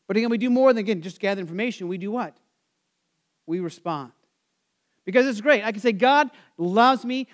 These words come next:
I'm like that coin, and God scoured the earth." It kind of reminds me of Jesus, God of the universe, coming down to human flesh, living a life for me, dying on the cross, being buried, rising again to life. I can see that imagery there.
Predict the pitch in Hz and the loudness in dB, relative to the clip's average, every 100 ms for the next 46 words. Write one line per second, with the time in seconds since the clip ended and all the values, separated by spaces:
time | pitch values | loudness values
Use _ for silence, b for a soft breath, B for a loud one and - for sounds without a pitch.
0 | b 233 254 254 254 254 247 - 233 240 | b 0 2 0 0 -2 -2 -4 -2 0
1 | 226 180 220 254 - 240 254 262 220 214 | 0 0 0 0 -2 0 2 2 0 2
2 | 240 226 214 254 226 220 240 226 185 185 | 2 2 -2 -2 -2 -2 -2 -4 -6 -4
3 | 233 233 254 247 b b 180 208 240 214 | -4 -2 -4 -4 b b 2 4 4 -2
4 | 214 233 220 - 233 233 226 233 196 220 | -2 -2 -2 -8 -6 -2 -2 -2 -6 -10
5 | 226 - 214 226 220 _ b b 175 254 | -10 -6 -4 -4 -6 _ b b 2 2
6 | 254 233 233 214 226 220 170 220 226 226 | 2 0 0 0 -6 -4 0 0 0 -4
7 | 214 208 208 214 202 - _ 156 214 226 | -6 -2 -2 -2 -4 -14 _ -8 -6 -2
8 | 208 208 208 175 208 214 214 208 202 185 | 0 2 0 2 2 0 -4 -6 -4 0
9 | 190 185 175 160 - - 247 220 226 233 | 0 0 -4 -8 -14 -10 -4 -4 -6 -8
10 | 233 196 220 208 208 214 | -8 -8 -6 -4 -4 -6